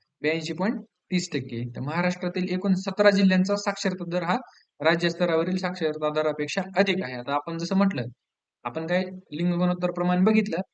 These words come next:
राज्य स्तराचं किती होतं? आठशे चौऱ्याण्णव आणि त्याच्यापेक्षा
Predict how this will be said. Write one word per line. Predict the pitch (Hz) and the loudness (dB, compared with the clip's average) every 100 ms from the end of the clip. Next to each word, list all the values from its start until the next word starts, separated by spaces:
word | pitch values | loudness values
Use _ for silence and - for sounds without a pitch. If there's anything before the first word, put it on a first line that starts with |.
| _ _ 151 | _ _ 2
राज्य | 160 160 | 2 2
स्तराचं | 160 170 160 180 240 - _ _ | -4 -2 -2 -2 -6 -10 _ _
किती | - 170 | -6 -2
होतं? | 170 202 262 - - | 0 -2 -4 -10 -8
आठशे | 135 175 | -8 -6
चौऱ्याण्णव | - 185 175 147 | 2 4 4 0
आणि | 113 117 | -2 -2
त्याच्यापेक्षा | 131 143 156 151 185 | -4 -2 -2 0 -2